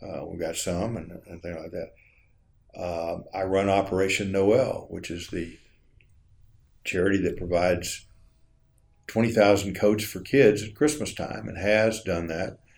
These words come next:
in one form or another since the thirties.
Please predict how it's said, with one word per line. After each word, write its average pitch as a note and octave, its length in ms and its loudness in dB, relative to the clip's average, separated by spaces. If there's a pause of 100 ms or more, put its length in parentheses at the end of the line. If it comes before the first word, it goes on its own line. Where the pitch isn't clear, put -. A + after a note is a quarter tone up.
(340)
in F2+ 180 -6
one F#2+ 180 0
form F#2+ 240 0
or E2+ 240 2
another F#2 420 2
since F2+ 320 -8
the E2+ 100 -10
thirties. G#2+ 640 0